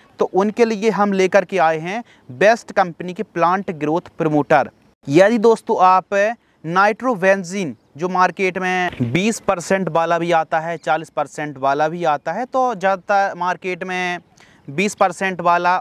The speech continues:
उपलब्ध आसानी से हो जाता है। हम नाइट्रोबेंजीन की बात कर रहे हैं, जिसे बूम फ्लावर के नाम से भी जाना जाता है। कुछ इलाकों पर मिलता भी है और कुछ इलाकों पर नहीं भी मिल पाता है।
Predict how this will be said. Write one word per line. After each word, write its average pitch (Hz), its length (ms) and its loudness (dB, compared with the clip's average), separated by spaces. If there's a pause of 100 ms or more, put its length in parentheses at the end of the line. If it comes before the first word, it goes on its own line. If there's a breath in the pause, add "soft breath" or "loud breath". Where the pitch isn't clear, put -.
उपलब्ध 165 380 -4
आसानी 165 360 -2
से - 220 -14
हो 156 140 -4
जाता 160 320 2
है। 156 100 -4
हम 170 180 -2 (320 soft breath)
नाइट्रोबेंजीन 175 920 0
की 180 160 -8
बात 160 220 2
कर 156 160 -2
रहे 160 240 -4
हैं, 165 120 -8
जिसे 165 420 -4 (280 soft breath)
बूम 185 300 2
फ्लावर 170 420 2
के 175 280 -4
नाम 160 260 -2
से 151 200 -2
भी 156 160 -4
जाना 147 360 0 (260 soft breath)
जाता 139 320 2
है। 127 180 -6 (420 soft breath)
कुछ 262 200 2
इलाकों 214 360 4
पर 208 180 2
मिलता 175 380 -2
भी 202 180 -4
है 226 100 2
और 190 120 2
कुछ 196 240 -6
इलाकों 165 380 0
पर 165 240 -2
नहीं 147 260 -6
भी 175 100 -4
मिल 175 140 -2
पाता 160 360 2
है। 202 160 -2